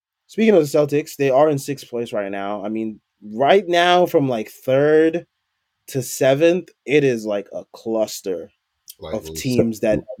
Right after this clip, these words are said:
Speaker 1: that can just, like, continue to shift throughout the
Speaker 2: Separated
Speaker 1: year. You
Speaker 2: by
Speaker 1: got
Speaker 2: two
Speaker 1: F-,
Speaker 2: games.
Speaker 1: yeah, it's, like, Philly's thirty-six and twenty-three.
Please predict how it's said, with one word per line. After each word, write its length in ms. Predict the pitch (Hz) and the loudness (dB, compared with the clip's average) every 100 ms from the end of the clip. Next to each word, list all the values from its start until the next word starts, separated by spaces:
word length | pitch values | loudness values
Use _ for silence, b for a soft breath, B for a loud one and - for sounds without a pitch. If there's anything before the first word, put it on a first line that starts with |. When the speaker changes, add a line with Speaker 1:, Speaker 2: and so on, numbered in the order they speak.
| 117 | -2
Speaker 1:
that 180 | 120 | -2
can 180 | 127 131 | -2 -4
just, 240 | 110 117 - | -4 -6 -4
like, 180 | 110 | -4
continue 460 | - 110 - 127 127 | -6 -10 -8 -4 -4
to 140 | 120 107 | -4 -8
shift 540 | - 120 107 - - b b b - | -8 -4 -4 -4 -12 b b b -4
throughout 220 | 110 82 | 0 2
the 0 | |
Speaker 2:
Separated 80 | 87 | 2
Speaker 1:
year. 80 | |
You 80 | 85 | 2
Speaker 2:
by 100 | 80 | 2
Speaker 1:
got 160 | 139 120 | 2 0
Speaker 2:
two 40 | |
Speaker 1:
F-, 60 | 90 | 0
Speaker 2:
games. 480 | 95 104 85 - - _ _ _ _ - | 0 0 -2 -8 -20 _ _ _ _ -18
Speaker 1:
yeah, 280 | 110 147 180 | -4 2 4
it's, 260 | 147 135 | 4 2
like, 280 | 156 139 - | -2 -2 -6
Philly's 440 | - 156 170 170 | 0 4 4 2
thirty-six 460 | 139 156 160 160 147 | 2 0 0 -6 -8
and 100 | 151 | -6
twenty-three. 720 | 147 143 131 131 123 120 120 | -4 -2 -2 -4 -2 -2 -4